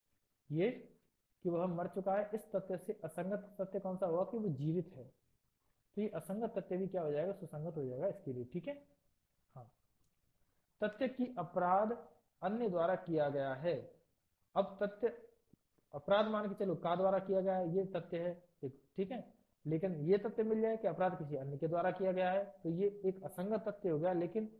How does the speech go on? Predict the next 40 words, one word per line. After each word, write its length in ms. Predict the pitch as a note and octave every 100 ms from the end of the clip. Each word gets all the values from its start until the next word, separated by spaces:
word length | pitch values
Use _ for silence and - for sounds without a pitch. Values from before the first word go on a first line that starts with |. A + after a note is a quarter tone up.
| _ _ _ -
इस 160 | A3+ G3
का 420 | - - F3 F#3+
वाले 240 | G#3 G#3
केस 220 | F#3 F#3
में 100 | F3+
ये 80 | G3
सुसंगत 440 | - C3+ C#3 E3+ F3+
हो 220 | C3+ A3 D#3
जाएगा। 400 | C3 A#2 C3 -
ठीक 140 | F#3 F#3+
है, 140 | G#3 - - - _ _ -
वादग्रस्त 580 | C3 E3 G#3+ G#3+ G3+ -
हानि 200 | D#3 F#3
स्वयं 460 | - - G3 G#3+ F3
द्वारा 340 | D#3 E3+ F3 -
स्वयं 220 | - F3 F3+
को 120 | D#3+
पहुंचाना, 400 | D3 C3 C#3 D3
ये 240 | C#3+ C#3
भी 320 | F#3 G#3 F#3 A3+
एक 160 | -
असंगत 400 | D3+ D#3+ E3 E3+
तथ्य 220 | E3 -
के 120 | E3 D#3+
साथ 200 | D3 C#3+
में 60 | F3+
सुसंगत 480 | D3+ - C3+ C3+ -
तथ्य 240 | - A#3 A#3
हो 100 | C#3
जाएगा। 440 | B2+ A#2 - - _
ठीक 140 | - F#3+
है, 140 | C4 - _ _ _ _ _ _ _ _ _ _ _ _ _ _ _ _ _ _ _ _ _ _ _ _ _ C#3
जो 140 | E3+
last 440 | D3+ C#3 F#3+ -
जो 120 | G#3+ G3+
point 320 | F#3 F3+ F3
है 60 |
वो 140 | F#3 F#3
है 60 |
अपना 500 | D#3+ E3+ G3+ A3 -